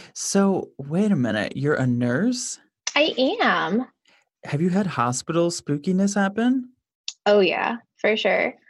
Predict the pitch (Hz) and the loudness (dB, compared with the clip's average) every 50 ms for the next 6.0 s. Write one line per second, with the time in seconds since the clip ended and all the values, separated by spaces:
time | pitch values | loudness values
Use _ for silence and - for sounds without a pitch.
0 | _ _ _ _ - - 220 214 202 190 180 202 - - 147 254 233 277 262 269 | _ _ _ _ 0 2 4 4 4 2 2 2 2 4 4 4 4 4 4 4
1 | 294 302 - - 185 262 392 415 - - 320 311 330 294 214 196 202 233 330 349 | 4 4 4 2 2 2 2 2 2 2 4 6 6 6 6 6 6 6 4 4
2 | 370 392 381 185 185 240 285 320 254 - - 180 247 220 175 135 - 156 147 160 | 4 2 2 4 4 4 6 6 4 4 4 4 2 2 2 0 2 4 4 6
3 | 208 254 262 302 269 147 185 196 220 196 165 151 160 185 214 202 175 139 139 143 | 6 4 4 4 4 4 4 4 4 4 4 4 4 2 4 4 4 4 4 4
4 | 143 135 143 139 139 - 165 185 202 160 127 123 113 123 139 139 131 123 127 135 | 4 4 2 2 2 2 4 4 6 6 4 4 4 4 4 2 2 2 2 4
5 | 139 156 180 185 165 143 135 135 170 180 160 127 120 90 78 - 67 69 57 - | 4 4 4 4 4 2 4 4 4 4 4 4 4 2 2 2 2 0 -2 -2